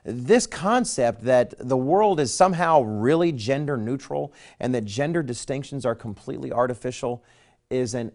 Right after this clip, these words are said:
absolute lie. It does not reflect the truth. Not only does it fail to reflect actual research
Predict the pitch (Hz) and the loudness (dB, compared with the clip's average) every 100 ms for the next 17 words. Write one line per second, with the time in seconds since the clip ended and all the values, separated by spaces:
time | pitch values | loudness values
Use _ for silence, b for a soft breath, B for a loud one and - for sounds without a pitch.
0 | - 156 175 180 147 - 131 127 123 - | -12 -8 -6 -6 -8 -6 -4 -4 -4 -6
1 | - 104 107 117 123 113 85 73 76 110 | -8 -4 2 4 4 2 -2 -8 -10 -6
2 | 120 117 123 139 160 175 175 - 156 156 | -4 -4 -4 -2 0 0 -2 -6 -10 -8
3 | - 113 104 - 92 98 - - 92 - | -2 0 -2 -6 -12 -12 -12 -12 -12 -12
4 | - _ b b b 139 208 254 277 254 | -18 _ b b b 4 6 8 6 4
5 | 92 95 107 - 131 113 90 - 156 208 | -4 -8 -10 -6 -2 -4 -6 -2 0 0
6 | 208 170 - 147 143 - - 175 208 - | -2 -4 2 4 4 0 -2 0 0 -4
7 | 190 185 151 123 156 240 226 - 82 85 | -4 -2 0 0 0 0 -2 -4 -6 -6
8 | 85 | -12